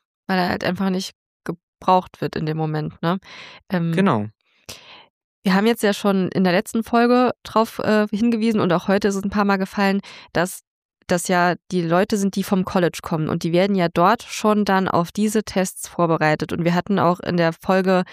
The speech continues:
Speaker 1: letzte Woche, die verlinke ich euch auf jeden Fall auch noch mal in den Shownotes, da könnt ihr gerne mal reinhören,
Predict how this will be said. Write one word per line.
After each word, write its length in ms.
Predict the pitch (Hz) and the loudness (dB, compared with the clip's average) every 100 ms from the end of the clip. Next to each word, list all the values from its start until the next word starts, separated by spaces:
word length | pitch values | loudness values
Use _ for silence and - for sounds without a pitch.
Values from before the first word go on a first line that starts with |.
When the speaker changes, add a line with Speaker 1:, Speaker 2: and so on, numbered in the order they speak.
| - - | -18 -6
Speaker 1:
letzte 340 | 190 190 - 165 | -4 -4 -2 2
Woche, 380 | 202 - 247 262 - - - | 2 4 2 2 -6 -16 -2
die 140 | 185 | 0
verlinke 340 | 175 170 185 214 | 2 2 0 0
ich 100 | - | -2
euch 160 | 196 | 0
auf 120 | 196 190 | 0 0
jeden 160 | 190 | 0
Fall 140 | 190 180 | 0 0
auch 60 | |
noch 140 | 185 185 | 0 0
mal 120 | 160 | 2
in 60 | |
den 120 | 170 165 | 0 0
Shownotes, 460 | - 202 220 - | 2 4 2 0
da 100 | 175 | -4
könnt 220 | - 185 | -2 0
ihr 100 | 170 | 0
gerne 180 | 175 180 | 0 0
mal 140 | 175 165 | 0 2
reinhören, 380 | 170 196 202 | 2 2 0